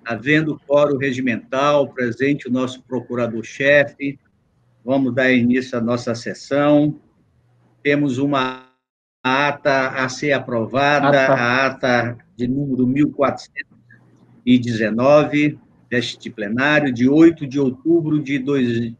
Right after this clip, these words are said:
Speaker 1: de dois mil e vinte. Aqueles que concordarem, permaneçam como estão ou se manifestem em aprovação à ata.
Speaker 2: Aprovo.
Speaker 1: Ap-,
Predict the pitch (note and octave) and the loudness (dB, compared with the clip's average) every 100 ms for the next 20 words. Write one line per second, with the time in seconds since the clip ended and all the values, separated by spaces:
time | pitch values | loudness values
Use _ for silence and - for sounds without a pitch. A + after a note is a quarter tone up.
0 | _ A2+ B2 B2+ C3+ A2+ D3 F3 E3 A#2 | _ -6 -4 0 -2 -2 0 2 2 0
1 | D#3+ E3+ - - - _ _ _ _ _ | -2 -2 -4 -14 -18 _ _ _ _ _
2 | _ _ _ _ - A#2 - D#3 D#3 D3 | _ _ _ _ -12 -12 0 2 4 2
3 | B2+ - - - C#3 C#3 D3 D3 A#2+ - | -2 -8 -18 -6 -6 -4 -4 -2 -4 -2
4 | C3 C#3+ D3+ D3+ D#3 D3+ D3 C#3 C3+ B2+ | -2 2 2 2 2 0 0 -2 2 2
5 | C#3 C3+ C3 B2+ - C3 C3 C3 C3 B2+ | 2 0 -4 -6 -6 -2 0 0 -2 -2
6 | B2+ B2+ A#2+ - D3 D3 D3+ D3+ D3+ D3 | 0 -2 -2 -2 2 2 2 0 0 -2
7 | - C#3+ C#3+ D3 B2 - B2+ C3+ C3 - | -2 -2 0 -2 -4 -2 2 2 0 -2
8 | C#3 C#3 - _ C#3+ C#3 B2 C3+ C3 A#2+ | -2 -2 -6 _ 0 0 0 0 2 0
9 | A#2 - C3+ B2+ - C3 A#2+ C#3+ C#3 - | -2 -2 -2 -4 -4 -2 0 0 0 -4
10 | B2+ G2 - _ _ _ _ _ _ _ | -8 -8 -10 _ _ _ _ _ _ _
11 | _ _ _ _ _ _ _ _ D3 C3 | _ _ _ _ _ _ _ _ -18 -8
12 | C#3+ D3 D#3+ C3+ - - C#3+ | 2 6 6 4 0 -6 -6